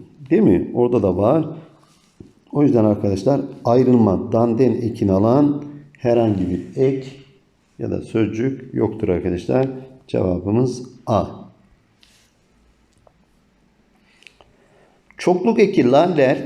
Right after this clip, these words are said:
aşağıdakilerden hangisine eklendiği zaman benzerleri anlam katmıştır arkadaşlar? O yüzüne bakiler, Mimar Sinanlar damga vurmuş.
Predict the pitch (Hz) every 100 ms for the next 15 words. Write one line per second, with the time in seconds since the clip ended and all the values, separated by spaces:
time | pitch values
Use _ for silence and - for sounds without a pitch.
0 | - - - _ _ _ - 127 151 160
1 | 147 151 143 127 120 139 180 131 117 110
2 | 135 131 143 143 147 175 165 131 104 90
3 | - - - _ - 92 120 131 127 131
4 | 131 123 135 165 117 104 101 98 - -
5 | - 104 110 110 90 - 123 156 - -
6 | - _ - _ _ _ - 185 185 131
7 | 139 147 143 135 139 135 120 123 127 117
8 | 113 117 123 120 117 110 107 104 135 120
9 | 104 - - - - 107 104 95 92 92